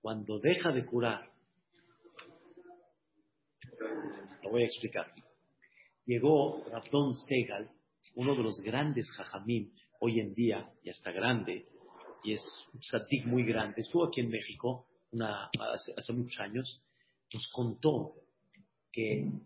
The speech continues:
una vez fue con el doctor y le dijo que ya estaba harto. Ya estaba harto. ¿De qué estaba harto? De que no se cura y sigue batallando y sigue con el tema y no se cura.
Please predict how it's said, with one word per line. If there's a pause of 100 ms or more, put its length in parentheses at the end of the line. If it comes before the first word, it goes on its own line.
una
vez
fue
con
el
doctor (920)
y
le
dijo
que
ya
estaba
harto. (840)
Ya
estaba
harto. (260)
¿De
qué
estaba
harto? (580)
De
que (340)
no
se
cura (400)
y
sigue
batallando (280)
y
sigue
con
el
tema (140)
y
no
se
cura.